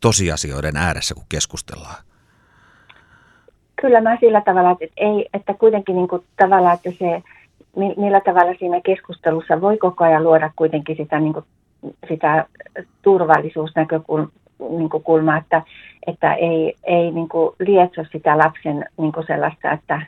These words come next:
Speaker 2: kyllä se kohta leviää tännekin ja mitä tässä nyt tapahtuu ja tää on nyt ihan valtava, ollaan kohta kolmannessa maailmansodassa ja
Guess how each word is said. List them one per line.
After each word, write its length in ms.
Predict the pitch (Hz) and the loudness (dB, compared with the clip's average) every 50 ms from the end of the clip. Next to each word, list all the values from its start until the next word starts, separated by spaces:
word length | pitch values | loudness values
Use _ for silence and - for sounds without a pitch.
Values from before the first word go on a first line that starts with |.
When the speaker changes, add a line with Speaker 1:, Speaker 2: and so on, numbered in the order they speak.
| _ _ | _ _
Speaker 2:
kyllä 240 | - 175 151 151 156 156 | -8 -6 -4 -4 -4 -6
se 80 | 170 | -6
kohta 360 | 160 - 156 156 - - 147 | -6 -6 -8 -6 -4 -4 -2
leviää 400 | 143 147 147 143 151 151 143 151 156 | -2 -2 -4 -4 -4 -4 -4 -4 -2
tännekin 580 | - 156 147 147 151 160 160 _ - 160 151 156 | -2 -2 -2 -2 -4 -6 -8 _ -10 -8 -6 -6
ja 180 | 156 156 147 - - | -4 -6 -6 -6 -6
mitä 260 | 175 165 165 165 160 | -8 -4 -2 -2 -2
tässä 300 | 160 147 151 - - 156 | -2 -6 -10 -8 -8 -8
nyt 160 | 151 160 160 _ | -6 -8 -6 _
tapahtuu 480 | 180 165 160 165 160 160 - - 170 | -8 -4 -2 -2 -2 -2 -6 -6 -6
ja 120 | 160 156 156 - | -4 -4 -4 -2
tää 200 | 165 147 147 151 | -4 -2 -2 -4
on 100 | 160 160 | -4 -6
nyt 160 | 160 160 - | -8 -8 -8
ihan 280 | 170 165 156 151 156 - - | -6 -4 -4 -4 -4 -6 -4
valtava, 480 | 165 147 151 151 156 151 151 151 151 156 | -4 -4 -4 -4 -6 -4 -4 -2 0 0
ollaan 240 | 160 156 151 156 | 0 0 0 -2
kohta 280 | 156 156 151 - - 147 | -4 -8 -10 -8 -10 -6
kolmannessa 580 | - 156 156 151 151 151 156 165 175 - 175 165 | -4 -4 -4 -2 -2 -4 -4 -6 -6 -4 -4 -2
maailmansodassa 800 | 160 156 160 160 165 175 175 - 175 165 165 165 - _ - 165 | 0 -2 -2 -2 -4 -6 -6 -6 -6 -6 -6 -6 -6 _ -6 -4
ja 140 | 165 165 | -4 -4